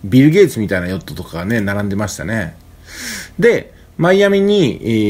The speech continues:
ー、お住まいの、海外駐在員としてお住まいの、おー、ね、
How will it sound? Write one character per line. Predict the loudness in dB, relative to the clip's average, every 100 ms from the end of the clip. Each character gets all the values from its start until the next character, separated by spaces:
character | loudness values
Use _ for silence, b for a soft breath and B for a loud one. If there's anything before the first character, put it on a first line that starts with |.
| 0
ー、 |
お | -2
住 | 0 2
ま | 2
い | 2
の、 | 0 0 -4 -16 -20 -6
海 | 0 2
外 | 2 0
駐 | -2 0 2
在 | 2 0
員 | -2 -4
と | -4
し |
て | 2 2
お | 2
住 | -2 -4
ま | -4
い | 0
の、 | 0 0 -4 -18 -16
お | -12 -12 -12 -16 -18 -20 -8
ー、 |
ね、 | -4 -4